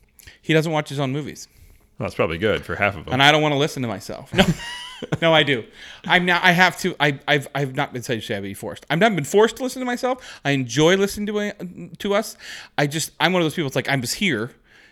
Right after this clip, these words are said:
Speaker 1: and then I, I did it. And then there are times people come back to me like, "I can't believe you said that," or, "I can't believe Dan bleeped you." And I'm like, "Oh, I need to start going back and listening." <laughs> But no. Um, we had kind of a, I mean, not, not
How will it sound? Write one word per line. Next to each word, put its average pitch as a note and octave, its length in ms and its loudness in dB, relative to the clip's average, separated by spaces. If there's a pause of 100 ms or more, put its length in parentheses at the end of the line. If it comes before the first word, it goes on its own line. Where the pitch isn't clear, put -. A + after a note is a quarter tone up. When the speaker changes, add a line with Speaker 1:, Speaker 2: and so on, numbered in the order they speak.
(220)
Speaker 1:
and C#3+ 200 -2
then C3+ 260 0
I, C3+ 160 0
I C#3 80 0
did C#3 200 4
it. A2 180 -2
And C3 160 -2
then C#3+ 140 2
there E3+ 100 4
are E3 80 4
times D#3 240 0
people C#3 160 0
come C#3 160 -4
back B2+ 180 4
to - 40 -14
me B2+ 100 -4
like, A#2+ 160 -6
"I C4 60 2
can't A#3+ 200 0
believe F3+ 120 2
you D#3 80 0
said G#3 240 0
that," A#2 160 -6
or, A#2+ 40 -2
"I B2 40 -6
can't F3+ 180 -2
believe D#3+ 160 -2
Dan D#3 240 2
bleeped D#3 340 -2
you." B2+ 60 0
And G#2+ 60 -2
I'm G#2+ 100 -4
like, G2 280 -6
"Oh, G#2+ 40 -8
I G#2 320 -8
need G2 140 -12
to - 80 -20
start - 240 -12
going F#2 160 -20
back F2 240 -12
and F#2+ 80 -20
listening." - 320 -18 (420)
<laughs> - 720 -4 (420)
But - 160 -16
no. - 220 -16 (480)
Um, E3 220 6
we B3 100 4
had G4 100 2
kind B3 220 4
of F#3+ 100 0
a, F3 480 8 (220)
I - 80 -6
mean, F#4+ 140 0
not, A4+ 200 0
not G#4 180 2